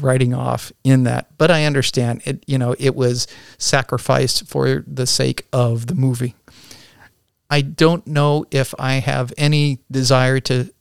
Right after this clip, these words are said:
see this movie again. There are a few moments,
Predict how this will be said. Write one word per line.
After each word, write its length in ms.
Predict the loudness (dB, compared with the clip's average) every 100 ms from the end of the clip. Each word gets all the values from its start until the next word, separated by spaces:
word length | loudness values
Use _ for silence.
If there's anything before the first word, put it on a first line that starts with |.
| -4
see 260 | 0 2 2
this 280 | 2 0
movie 420 | 2 2 4 2 2
again. 460 | 0 0 0 -2
There 300 | -2 0 4
are 240 | 4 2 0 -2
a 80 |
few 240 | -4 0 2
moments, 540 | 2 2 2 0 -2